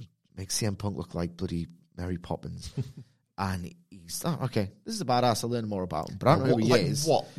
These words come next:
Speaker 2: gross back alleys and, like, street has Swerve combed
Speaker 1: Yes,
Speaker 2: for him?
Speaker 1: yes,
Speaker 2: Yeah.
Speaker 1: exactly. That's a great point. So I get it. But at the same time, if you're going to, you're not gonna get a reaction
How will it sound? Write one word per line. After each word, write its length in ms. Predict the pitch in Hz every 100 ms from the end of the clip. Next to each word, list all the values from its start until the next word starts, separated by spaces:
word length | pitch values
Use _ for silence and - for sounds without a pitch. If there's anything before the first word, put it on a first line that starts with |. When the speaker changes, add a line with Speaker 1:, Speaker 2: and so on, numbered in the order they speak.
| -
Speaker 2:
gross 480 | 135 135 117 110 -
back 320 | 110 117 -
alleys 240 | 110 107 110
and, 280 | 98 92
like, 220 | 107 98 -
street 360 | - 104 -
has 80 | 98
Swerve 540 | - 104 98 95 87 - _ -
combed 400 | - 117 104 127
Speaker 1:
Yes, 400 | 165 135 110 -
Speaker 2:
for 60 |
him? 220 | 120 95 117 131
Speaker 1:
yes, 280 | 143 104 -
Speaker 2:
Yeah. 140 | 107
Speaker 1:
exactly. 380 | 107 104 147 127
That's 140 | 127 135
a 40 |
great 460 | 110 131 131 120 -
point. 240 | 101 95
So 100 | 123
I 60 | 107
get 320 | - 156 165
it. 240 | 90 - - _ _ _
But 80 | 113
at 80 | 110
the 40 |
same 300 | 107 135 127
time, 400 | 110 131 120 104
if 160 | 101 101
you're 80 | 104
going 360 | - 139 151 147
to, 420 | - 131 113 104 - _ _ _ _ _ _ _ _ _ -
you're 80 | 110
not 100 | 147
gonna 120 | 156
get 100 | 127
a 60 |
reaction 560 | 107 113 131 - -